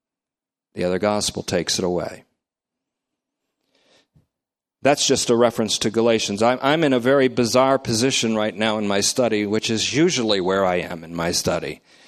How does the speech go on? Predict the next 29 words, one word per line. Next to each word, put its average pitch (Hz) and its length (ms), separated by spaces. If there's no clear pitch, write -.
And 104 160
that 123 180
is 113 320
teaching 165 480
Romans 117 640
while 110 220
I'm 107 140
going 120 300
through 117 240
the 107 80
best 120 280
commentary 110 640
I've 98 160
ever 95 200
found 95 300
in 85 80
my 85 140
life 92 220
so 131 260
far 92 300
on 95 120
Galatians. 113 800
It's - 180
a 92 40
very 101 500
enriching 98 580
commentary 92 680
by 90 240
J. 98 560